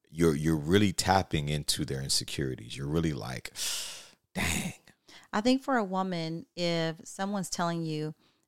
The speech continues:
Speaker 2: they don't like what you're doing, that's a problem.
Speaker 1: Yeah.
Speaker 2: But if someone says, "Oh, do you think you can do it like this?"
Speaker 1: Right.
Speaker 2: Not, "Oh gosh, don't do that. I can't s-,
Speaker 1: Yeah.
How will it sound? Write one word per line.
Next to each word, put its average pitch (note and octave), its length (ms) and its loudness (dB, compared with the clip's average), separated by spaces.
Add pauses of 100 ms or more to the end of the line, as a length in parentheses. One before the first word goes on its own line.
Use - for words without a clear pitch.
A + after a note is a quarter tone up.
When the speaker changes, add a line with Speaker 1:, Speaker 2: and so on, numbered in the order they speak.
(100)
Speaker 2:
they F3+ 120 2
don't D3+ 500 0
like D#3+ 440 -2 (560)
what G3+ 220 0
you're G#3 120 2
doing, G#3+ 520 0
that's D3+ 260 -2
a - 40 -8
problem. - 480 -6 (160)
Speaker 1:
Yeah. A#2 160 -8 (140)
Speaker 2:
But F3+ 120 0
if E3+ 120 0
someone G3 380 -2
says, D#3+ 600 -2 (380)
"Oh, G#3 200 2
do F#3 160 -2
you F#3 80 0
think F3+ 200 -2
you E3 80 -12
can E3+ 160 -10
do E3 160 -4
it D#3 200 -2 (840)
like D#3+ 380 -6
this?" D#3 580 -2
Speaker 1:
Right. - 220 -6 (200)
Speaker 2:
Not, G#3 320 2 (140)
"Oh F3 320 2
gosh, C#3+ 560 0
don't F#3 220 -2
do D3 160 0
that. C#3+ 440 2
I C#3+ 60 -6
can't C#3+ 280 -2
s-, A#2 100 -6
Speaker 1:
Yeah. F#2 60 -12